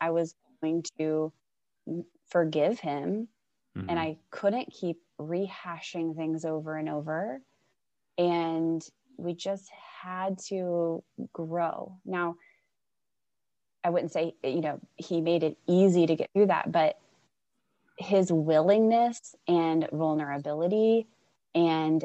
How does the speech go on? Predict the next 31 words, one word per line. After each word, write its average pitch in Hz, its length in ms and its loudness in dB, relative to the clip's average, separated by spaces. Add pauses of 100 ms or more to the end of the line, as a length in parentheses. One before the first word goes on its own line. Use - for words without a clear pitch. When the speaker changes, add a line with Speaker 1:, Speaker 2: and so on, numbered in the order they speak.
Speaker 1:
the 170 140 0
fact 156 380 0
that - 80 -2
he 165 340 0
jumped 208 460 0
back 202 320 -2
in 214 420 0 (160)
to 180 400 0
his 175 300 2
walk 196 340 -2
with 208 220 -10
Christ, 214 480 -8 (440)
that's 175 400 -4
what 208 360 -4
made 160 380 -2
us 156 460 -6 (680)
stronger 156 720 -6
than 156 260 -4
ever. 156 380 -6 (180)
And 156 320 -2
Speaker 2:
Mm. 90 420 -14 (120)
Speaker 1:
that 165 240 -2
is, 190 200 -2 (1000)
like, 165 300 -4
really 208 480 4
why 175 320 2
I 165 240 0
tell 190 220 -4
people, 170 340 -2
you 165 60 0
know, 156 260 -2